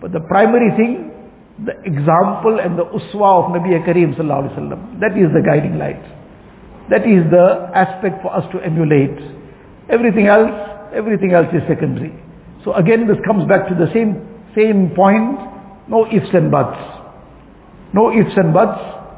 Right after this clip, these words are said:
it's how and what, what and how. What did Nabi Kareem Sallallahu Alaihi Wasallam do? How he did it. Because that's the guideline for us.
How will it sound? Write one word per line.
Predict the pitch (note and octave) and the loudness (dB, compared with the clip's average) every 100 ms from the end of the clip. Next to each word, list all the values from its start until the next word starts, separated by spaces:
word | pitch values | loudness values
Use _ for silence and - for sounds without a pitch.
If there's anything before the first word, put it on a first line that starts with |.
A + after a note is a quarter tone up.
| - | -14
it's | C3 - | -14 -10
how | - F3 G3 | 0 2 2
and | F#3 E3 | 0 -2
what, | E3+ - - | 0 -2 0
what | G3+ - F#3+ | -2 0 -2
and | D3+ | 0
how. | C#3 C3+ A#2+ - - - - - - - - - | 2 2 0 -6 -16 -18 -20 -20 -20 -20 -20 -2
What | F#3+ G#3 | 0 2
did | G3 | 0
Nabi | F#3 F3+ G3+ G3 | 2 4 4 4
Kareem | G3+ G#3 | 2 2
Sallallahu | E3+ F#3+ F3 | 2 2 4
Alaihi | |
Wasallam | F3+ E3 | 0 0
do? | F#3+ G3+ - - - - | 2 2 -2 -10 -18 -10
How | - F#3+ D#3+ | 0 2 4
he | |
did | - D#3 | 2 0
it. | C3+ - - - - - - | -2 -6 -14 -20 -20 -20 -20
Because | - F#3 D3 - | -2 -2 0 0
that's | A3+ - | -2 0
the | F3 | 2
guideline | E3+ E3 D3+ G#2+ | 2 2 0 0
for | C#3+ | -4
us. | C3+ | -6